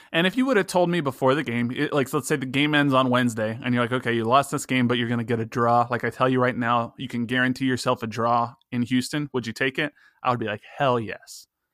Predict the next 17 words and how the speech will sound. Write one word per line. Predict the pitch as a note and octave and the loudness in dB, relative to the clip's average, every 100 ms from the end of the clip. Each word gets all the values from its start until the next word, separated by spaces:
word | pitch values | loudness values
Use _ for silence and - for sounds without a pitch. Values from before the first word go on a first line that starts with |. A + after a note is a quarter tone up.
| _ _ _ - | _ _ _ -2
Absolutely, | C#3+ C3+ - B2 A2+ G#2 | 0 2 0 -2 -2 -4
I | F#2+ | -6
would." | F#2 - - _ _ _ _ _ | -8 -12 -20 _ _ _ _ _
Um, | A2+ G#2+ G2+ G2 - _ - | -4 -4 -4 -8 -12 _ -6
'cause | C3 | -2
we | E3+ | 0
just | E3+ | 0
need | E3+ C3+ | -2 -2
points | - C3+ C3+ | 0 0 2
in | A#2+ | 0
any | A#2 A#2+ | 2 2
which | A#2 | 0
way. | A2+ A2 A2+ A2 | -2 -2 -2 -2
I, | A#2+ C3 | -2 -2
I | - | 0
don't | C#3+ D3+ | 0 0
think | D#3 C#3 - | -2 -4 -6